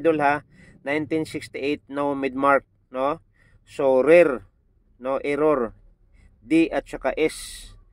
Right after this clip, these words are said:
So, mga idol, bago tayo magpunta doon sa price ng, ah, coins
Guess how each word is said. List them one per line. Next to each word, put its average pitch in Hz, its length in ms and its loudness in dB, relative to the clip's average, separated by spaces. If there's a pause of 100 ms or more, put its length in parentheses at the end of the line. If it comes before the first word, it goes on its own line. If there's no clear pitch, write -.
(440)
So, 151 420 2
mga 160 320 4
idol, 175 140 2
bago 160 260 4
tayo 156 220 2
magpunta 151 480 -6
doon 147 240 -4
sa 135 400 2
price 139 400 -4
ng, 135 240 -8
ah, 127 160 -2
coins 131 340 -8